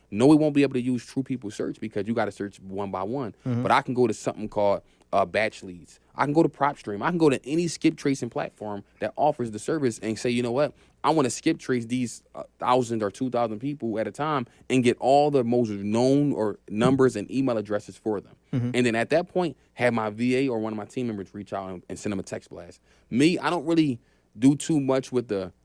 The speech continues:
Speaker 1: calling. I prefer texts because people most likely gonna respond to a text o-, over answer a number
Speaker 2: Facts.
Speaker 1: they don't know. Uh, and at that point, if we get some playback with them, that's when we go ahead and give them a call.
Speaker 2: Got you.
Speaker 1: Yep.
Speaker 2: So now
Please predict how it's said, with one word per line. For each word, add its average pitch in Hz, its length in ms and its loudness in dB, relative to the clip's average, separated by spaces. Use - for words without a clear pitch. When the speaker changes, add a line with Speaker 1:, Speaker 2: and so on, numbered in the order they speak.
Speaker 1:
calling. 151 500 0
I 127 120 0
prefer 117 320 0
texts 104 420 -6
because 98 240 -4
people 131 320 -2
most 110 300 -4
likely 101 160 -8
gonna 98 120 -6
respond 98 360 -10
to 101 80 -8
a 92 40 -10
text - 300 -6
o-, - 80 -20
over 95 180 -2
answer 95 300 -8
a 92 40 -4
number 92 180 -8
Speaker 2:
Facts. 127 160 2
Speaker 1:
they - 40 -8
don't 92 80 -10
know. 82 200 -10
Uh, 110 220 6
and 113 100 0
at 117 140 0
that 127 180 2
point, 151 280 0
if 117 140 -2
we 120 120 4
get 127 200 4
some 117 160 -2
playback 143 360 -2
with 143 140 -6
them, 143 220 -4
that's 107 200 -2
when 110 80 -2
we 101 60 -4
go 98 140 0
ahead 95 100 -8
and 90 120 -10
give 90 120 -8
them 85 140 -14
a 90 40 -20
call. 82 280 -14
Speaker 2:
Got 123 320 0
you. 110 120 -4
Speaker 1:
Yep. 107 180 -6
Speaker 2:
So - 160 0
now 147 340 0